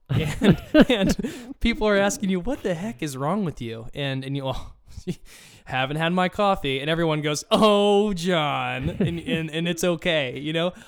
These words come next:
I could just do, I can really get away with anything and say, "Oh, I haven't had my coffee yet." And for most people who drink coffee, they understand what it's like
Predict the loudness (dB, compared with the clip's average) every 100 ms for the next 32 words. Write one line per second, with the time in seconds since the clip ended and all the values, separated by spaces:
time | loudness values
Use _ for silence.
0 | -14 -8 -6 -6 -6 -8 -4 -2 -2 -4
1 | -4 -4 -2 -2 -2 -2 -2 -2 -4 -6
2 | -4 -4 -6 -10 -10 -8 -6 -6 -6 -6
3 | -4 -4 -2 -2 -4 -6 -8 -8 -8 -8
4 | -8 -10 -8 -8 -6 -4 -2 -2 -4 -8
5 | -10 -4 -4 -4 -6 -8 -6 -6 -8 -10
6 | -14 -16 _ _ _ _ _ _ _ _
7 | _ _ -4 -2 0 -2 -6 -8 -10 -10
8 | -10 -12 -12 -14 -18